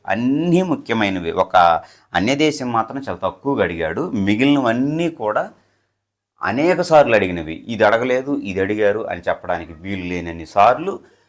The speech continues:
మనకి పారిభాషిక పదాల గురించి అడగటం జరిగింది. నేను, ఆ, రాయటం అయితే చాలా రాశాను, కానీ వీలైనంత వరకు, ఆ, తేలిక విధానంలో చెప్పడానికి ప్రయత్నం చేస్తాను.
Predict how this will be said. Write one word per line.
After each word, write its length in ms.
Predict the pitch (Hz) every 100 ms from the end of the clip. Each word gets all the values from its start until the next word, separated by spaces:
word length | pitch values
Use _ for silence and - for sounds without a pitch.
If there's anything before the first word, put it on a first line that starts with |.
| _ 90
మనకి 340 | 87 90 82
పారిభాషిక 560 | - 90 87 87 - -
పదాల 320 | 85 85 82
గురించి 420 | 78 82 92 170 175
అడగటం 380 | 92 85 87
జరిగింది. 380 | 87 85 98 139
నేను, 420 | 185 117 95 87 - _ _ -
ఆ, 220 | 82 85
రాయటం 400 | 82 80 95 120
అయితే 180 | 123 123 113
చాలా 160 | 107 110
రాశాను, 340 | 110 110 110
కానీ 180 | 123 180
వీలైనంత 480 | 135 123 113 110 110
వరకు, 500 | 120 123 98 95 - _ _ -
ఆ, 160 | 85 82 - - _ -
తేలిక 340 | 151 165 160
విధానంలో 560 | 151 135 104 120 123 131
చెప్పడానికి 440 | 107 - 104 151
ప్రయత్నం 420 | 101 90 - 87 78
చేస్తాను. 500 | 78 - 78 78